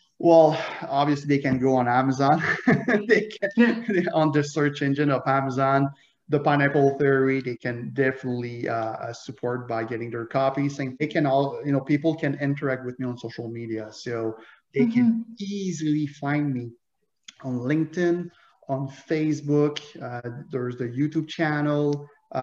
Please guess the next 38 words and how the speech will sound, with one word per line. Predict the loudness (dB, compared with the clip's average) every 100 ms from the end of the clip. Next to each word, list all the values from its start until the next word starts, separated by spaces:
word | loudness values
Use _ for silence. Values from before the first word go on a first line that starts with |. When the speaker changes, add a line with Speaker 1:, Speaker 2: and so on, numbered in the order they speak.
| -8 _
Speaker 1:
I | -6
respond | -4 -4 -4 -6 -6 -4
to |
messages. | -6 -6 -10 -14 -14 -14 -10
Um, | -8 -8 -12 -14 -10
you | -8
know, | -6
I | -4
don't | -2 0
just | 2 0
Speaker 2:
Mm-hmm. | -2 -6
Speaker 1:
read | -6 -8 -14 _ -10
and, | -8 -6 -6 -6 -8
and, | -10 -10 -12
and | -14 -14 -18 _
forget | -8 -4 -2
about | 2 2 2
it. | 0 -4 -18 -12
Um, | -10 -8 -8
I | -6 -4
literally | -4 -4 -4 -6 -6 -6
respond. | -8 -6 -2 0 -2 -6 -14 -20 _ -10
Um, | -6 -4 -6 -6 -8 -8
I, | -8 -12
I | -12 -8 -2 0 4
love | 2 0 -4
to | -2
have | -2
these | -6 -10
interactions. | -12 -10 -8 -8 -6 -2 -2 -2 -12 -18 -20 -20 -14 -10
Uh, | -6 -6 -6 -6 -6
this | -6
is | -6 -10
very, | -6 -2 -2 -4
very, | -6 -8 -8 -10 -10
for | -6
me, | 2 2
it's, | 0